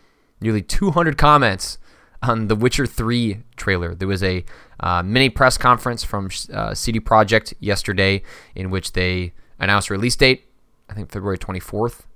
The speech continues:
uh, for The Witcher Three. Uh, they showed a new trailer. They, uh, announced, like, all the goodies that are going into the various versions of the game. Uh, they announced, uh, something called, like, uh, gog Galaxy. Like, it's a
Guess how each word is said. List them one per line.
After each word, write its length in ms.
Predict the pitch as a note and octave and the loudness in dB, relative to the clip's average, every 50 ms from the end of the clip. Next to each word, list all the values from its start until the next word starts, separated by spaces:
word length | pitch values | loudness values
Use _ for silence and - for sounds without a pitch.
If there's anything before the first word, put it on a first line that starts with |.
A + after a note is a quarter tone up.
| - - _ _ _ - | -20 -20 _ _ _ -6
uh, 160 | G2 G2+ G#2 | -4 -4 -4
for 160 | G#2 - A#2+ | -2 -2 -2
The 80 | G#2 G#2+ | -2 0
Witcher 240 | A2 A2+ - - A2 | -2 -2 -2 -4 -6
Three. 460 | - - - - A#2+ B2 B2 A#2+ A#2 - - - - - - - | -6 -8 -6 -2 0 0 0 0 -2 -6 -12 -20 -20 -20 -12 -8
Uh, 140 | - F#2 F#2 | -4 -4 -4
they 80 | F#2 | -4
showed 200 | F#2 - G#2+ F2+ | -4 -4 -6 -6
a 40 | F2+ | -4
new 100 | F2+ E2+ | -6 -6
trailer. 500 | - - - C3+ C#3 C#3+ C#3 C3+ B2+ - - - - - - - - - | -4 2 4 6 8 8 8 6 4 2 -4 -12 -18 -20 -20 -10 -4 -2
They, 360 | F#2+ F#2+ F#2+ F#2 F#2 F2 - - - | 0 0 0 0 -2 -4 -6 -4 -2
uh, 200 | F2+ F#2 F#2 - - | 0 0 0 0 -2
announced, 580 | F#2+ F#2+ G2 G2 G2 G2 F#2+ - - - - | -2 -2 0 0 2 0 0 -2 -6 -6 -4
like, 260 | F#2 F#2 F2+ - - - | -4 -4 -4 -6 -8 -6
all 100 | F#2 F#2 | -4 -4
the 80 | F2 F#2 | -4 0
goodies 380 | F#2+ C3 C3+ C3+ C3 B2 A2+ | 2 4 6 6 6 4 4
that 120 | A2 A2+ G#2 | 2 0 0
are 40 | G2+ G2+ G#2+ | 0 0 0
going 120 | G#2 G#2 G2+ | 0 0 -2
into 380 | G2 F#2 - - G2+ G2 F#2+ | -4 -6 -6 -6 -6 -4 -4
the 80 | F2+ E2+ | -4 -4
various 240 | F#2 F#2 F#2 F2+ - | -4 -4 -4 -2 0
versions 260 | B2+ C3+ C3+ C3+ C3 | 2 4 4 4 4
of 80 | C3 A#2+ | 2 2
the 60 | A#2+ | 4
game. 340 | B2+ B2+ B2 B2 A#2+ A2+ - - - - - _ - | 4 4 4 4 2 -2 -6 -10 -18 -20 -20 _ -12
Uh, 200 | - F2 F2 F2 | -8 -6 -6 -6
they 160 | F2 F2+ F#2 F2+ | -4 -4 -6 -6
announced, 520 | F2+ F#2 F#2+ F#2+ F#2+ F#2+ - - - - | -4 -4 -4 -2 -2 -4 -6 -8 -10 -8
uh, 540 | - F#2 F2+ F2+ F2+ G2 G1+ G1+ G1+ G1+ - - _ _ _ _ _ _ _ _ _ _ _ | -4 -4 -4 -2 -2 -4 -4 -4 -6 -8 -10 -14 _ _ _ _ _ _ _ _ _ _ _
something 260 | G#2 G#2+ - - A2+ | -16 -14 -10 -8 -6
called, 160 | G#2+ G#2 F#2 F#2 | -4 -2 -2 -4
like, 160 | F2+ F2 F2+ | -4 -4 -6
uh, 400 | - - - - - - - - - A2+ G2 | -6 -6 -6 -8 -8 -10 -10 -12 -12 -10 -4
gog 460 | - G2 G2+ G#2+ A#2 A2 F#2+ F2+ F2+ | 0 2 4 4 4 2 0 -2 -2
Galaxy. 720 | F#2 G#2+ A2 B2 C#3+ C#3+ - - - C#3+ C#3+ C#3 C3+ C3+ B2+ A2 - | 2 4 4 6 4 4 2 0 0 0 0 0 0 -2 -6 -10 -12
Like, 220 | - F#2 F2 E2+ | -12 -12 -10 -10
it's 100 | E2 - | -10 -8
a 160 | F2 E2+ F2 | -8 -8 -8